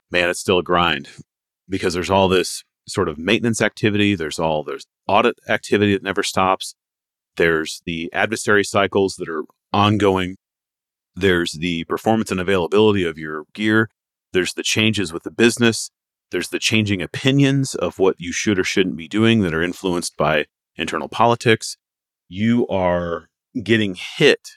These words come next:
Y-, you are an island. You have both internal and external adversaries,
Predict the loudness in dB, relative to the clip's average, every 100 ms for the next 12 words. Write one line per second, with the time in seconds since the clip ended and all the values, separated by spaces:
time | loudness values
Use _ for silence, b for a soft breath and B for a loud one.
0 | -14 -8 -2 2 4 2 0 -4 0 2
1 | 4 2 -2 -6 -16 _ -6 0 0 2
2 | 2 2 0 -2 2 2 2 -2 -2 -2
3 | -2 -2 0 2 0 -2 -4 -2 -2 -2
4 | -8